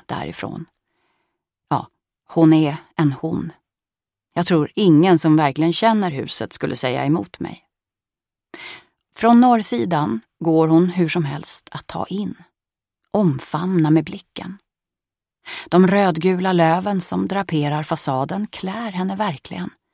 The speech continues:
Det är ett hus som barn tror att det spökar i. Men vuxna också för den delen. Det är ett hus för lek och allvar, liv och död. Det är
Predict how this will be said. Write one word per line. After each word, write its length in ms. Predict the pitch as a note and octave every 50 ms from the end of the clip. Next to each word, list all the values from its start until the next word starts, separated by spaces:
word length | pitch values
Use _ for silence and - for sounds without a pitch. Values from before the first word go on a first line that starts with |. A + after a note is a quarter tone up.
| _ _ _ _ _ _ _ _ _ _ _ _ _ _ _ _ _ _ _ _ _ _ _
Det 260 | - B3+ B3+ A#3+ G3+ G#3+
är 40 |
ett 120 | G#3 - -
hus 520 | E3+ D#3 D3+ - F3 - - - - - _ _ _
som 220 | - - G#3 G#3 F#3+
barn 340 | G#3+ A#3 A#3+ A#3 A3+ G3 F3+
tror 300 | - - A#2+ B2+ C3+ D3
att 80 | D3+
det 80 | - D#3+
spökar 560 | - - - G3+ F3+ D3+ D3 - - A3 F#3
i. 200 | - - F3 - _ _ _ _ _ _ _ _ _ _ _ -
Men 120 | B2 C3+
vuxna 340 | C#3 C3+ - - - D3+ C3+
också 240 | C#3+ - - E3+ -
för 100 | - B2
den 200 | B2 B2 C3 C3
delen. 400 | C3 B2 A2+ F2 E2+ - - - _ _ _ _ _ _ _ _ _ _ _ _ _ _ _ _ _ _ _ _ -
Det 220 | A3+ A3 A3 -
är 60 | G#3
ett 140 | G3+ - -
hus 480 | D#3+ C#3+ C#3+ D3 - - - - - - _ _ _ _ _
för 80 | - D#3+
lek 540 | D#3+ F3+ G#3+ A#3 A3 - _ _ - - -
och 180 | A3+ A3+ -
allvar, 640 | F#3 D#3 C#3 C3 B2+ C3 C#3+ - - - G3+ - - _ _ _ _ _ _ _ _ _ _ _ -
liv 360 | D3 D#3+ D#3+ F3 F3+ F3 -
och 200 | F3+ - F#3+ E3
död. 400 | - F3 - E3 F3 F3 - - - _ _ _ _ _ _ _ _ _ _ _ _ _ _ -
Det 160 | - F3+ - C#3+
är 220 | C#3+ D#3+ D3